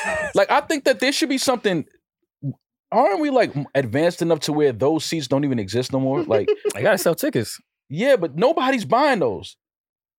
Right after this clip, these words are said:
Speaker 1: Uh, listen.
Speaker 2: Nobody, those rows, you know how you can select your seat on the phone?
Speaker 1: Mm-hmm.
Speaker 2: Those rows were clear. There was nobody sitting in those rows. So you need to start, like,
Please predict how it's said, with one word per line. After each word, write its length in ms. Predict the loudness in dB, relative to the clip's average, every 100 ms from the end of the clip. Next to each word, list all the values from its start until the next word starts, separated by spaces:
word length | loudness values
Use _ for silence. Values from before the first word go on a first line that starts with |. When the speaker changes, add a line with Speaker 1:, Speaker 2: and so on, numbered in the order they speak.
| _ -4
Speaker 1:
Uh, 100 | 0
listen. 300 | 0 0 0
Speaker 2:
Nobody, 480 | 0 2 2 2 0
those 380 | 2 2 2 0
rows, 260 | 2 2
you 60 | 2
know 80 | 2
how 80 | 0
you 80 |
can 100 | -2
select 300 | 0 2 2
your 80 | 0
seat 300 | -2 -4 -6 _
on 120 | -2 0
the 60 |
phone? 340 | 2 2 2 -2
Speaker 1:
Mm-hmm. 240 | -2 -2 -2 -8 -8
Speaker 2:
Those 380 | 0 2 2 0
rows 260 | 2 2
were 80 | -2
clear. 380 | -2 0 0 -2
There 100 | -2
was 140 | 0
nobody 340 | 0 2 2 0
sitting 280 | 0 0 0
in 80 |
those 180 | 0 0
rows. 260 | 0 0 0
So 120 | 0
you 180 | 0 -2
need 160 | -2 -2
to 60 |
start, 420 | -2 2 2 2 _ -20 _ 0
like, 180 | 0